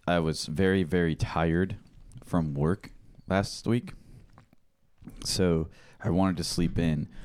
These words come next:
So when I messaged you, I,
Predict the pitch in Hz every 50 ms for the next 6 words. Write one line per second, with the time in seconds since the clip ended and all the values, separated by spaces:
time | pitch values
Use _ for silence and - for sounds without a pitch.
0 | - - - - 104 92 95 90 85 80 76 - - 82 90 101 107 - - 101
1 | 82 78 - - 73 71 69 69 73 - _ - - - _ _ _ _ _ _
2 | _ - - - - 82 85 82 82 82 82 80 80 78 78 76 71 - -